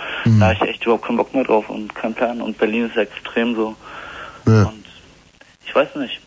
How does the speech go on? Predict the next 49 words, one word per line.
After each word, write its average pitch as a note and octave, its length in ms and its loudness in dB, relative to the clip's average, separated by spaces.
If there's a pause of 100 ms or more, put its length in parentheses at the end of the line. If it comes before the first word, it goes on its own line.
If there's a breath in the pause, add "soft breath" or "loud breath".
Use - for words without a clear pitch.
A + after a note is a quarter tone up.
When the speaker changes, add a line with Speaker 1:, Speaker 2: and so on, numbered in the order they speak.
Speaker 2:
ich - 120 -8
mach A#2 200 0
grad A2 260 0
zur - 180 -12
Zeit A2 220 2
so G#2+ 60 -4
ein G#2 80 -6
Praktikum B2 640 -2
so A#2+ 160 2
für A#2 160 -2
sechs G#2+ 220 -2
Monate A2 360 2
im A2 120 -4
Kindergarten A#2+ 600 0 (720 loud breath)
und G#2+ 360 0 (100)
da G2+ 60 0
krieg G#2+ 240 -2
ich - 20 -4
fünfhundert G#2+ 400 0
Mark G#2+ 260 2
im A2+ 100 -2
Monat A2+ 380 2
und - 160 -4
ist - 120 -6
auch G2+ 100 4
nicht A2+ 160 -2
so A2 60 4
was A2+ 200 -2
Wahre A2+ 420 2
und G2+ 260 -6 (600 loud breath)
Speaker 1:
Ja, D3 360 4
das G#2+ 100 2
ist G2 140 -2
doch A2 100 4
schon A2+ 140 4
mal A2+ 100 4
ganz G#2 300 2
gut. F3+ 260 2 (600 loud breath)
Also, A#2+ 680 4
ähm, A#2+ 380 2
ich G#2+ 180 2
weiß C#3 260 2
gar C#3+ 120 2
nicht, B2+ 160 0
wie B2+ 60 2
es A#2 120 0
heute B2+ 220 2
so A#2 120 2
ist. A#2+ 360 2